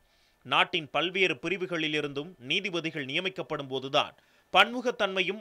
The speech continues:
ஒட்டுமொத்த சமூகத்தின் கண்ணோட்டங்களும் உணர்வுகளும் பிரதிபலிக்க ஏதுவாக இருக்கும்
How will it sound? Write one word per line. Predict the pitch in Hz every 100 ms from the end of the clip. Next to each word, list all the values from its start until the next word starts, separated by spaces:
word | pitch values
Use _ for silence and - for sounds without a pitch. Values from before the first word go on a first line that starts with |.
| 190
ஒட்டுமொத்த | 147 175 269 240 - 202
சமூகத்தின் | 180 180 214 208 196 185
கண்ணோட்டங்களும் | 147 160 202 214 190 170 151 160 185 -
உணர்வுகளும் | 123 185 240 196 190 175 139
பிரதிபலிக்க | - 202 196 185 156 135
ஏதுவாக | 151 185 180 165 143
இருக்கும் | 135 185 147